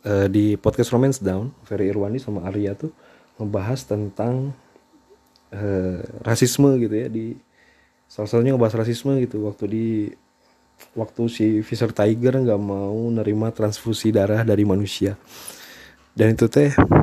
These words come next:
anjing ya juga ya, pas saya baca lagi gitu ya, segininya gitu. Kalau saya justru lebih tertarik ke, eh, waktu si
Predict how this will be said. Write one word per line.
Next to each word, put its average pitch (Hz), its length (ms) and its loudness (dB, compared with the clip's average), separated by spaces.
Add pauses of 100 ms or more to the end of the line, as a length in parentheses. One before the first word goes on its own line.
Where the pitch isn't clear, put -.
(960)
anjing 120 320 -6
ya 95 80 -2
juga 95 240 -4
ya, 127 160 -4
pas 101 160 -8
saya 95 240 -2
baca 92 240 -4
lagi 110 240 -2
gitu 107 160 -8
ya, - 40 -20 (600)
segininya 107 640 -2
gitu. 113 160 -6 (2500)
Kalau 113 80 2
saya 120 160 2
justru 143 320 -2
lebih 135 240 0
tertarik 117 400 -4
ke, 143 220 -2 (840)
eh, 104 160 -4
waktu 107 260 0
si 135 180 -4